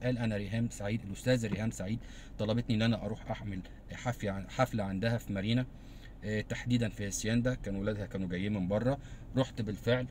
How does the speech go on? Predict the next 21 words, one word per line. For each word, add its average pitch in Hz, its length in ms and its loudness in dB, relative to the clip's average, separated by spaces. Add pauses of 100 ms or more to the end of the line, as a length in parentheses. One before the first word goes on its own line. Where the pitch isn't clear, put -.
اتفقت 113 460 0
معاها 107 380 0
بالفعل 104 360 -2
إن 98 100 -2
أنا 101 240 -2
هروح." 117 200 0 (320)
قالت 117 280 0
لي، 107 220 0
قلت 101 260 -6
لها: 110 180 4
"مبلغ 110 280 2
كذا." 117 360 0 (340)
قالت 107 200 -4
لي: 110 60 0
"لا 104 100 2 (100)
كتير." 123 420 2
المهم 113 320 2
رحت 98 200 -6
قلت 101 200 -6
لها: 113 140 2
"طيب 90 220 -4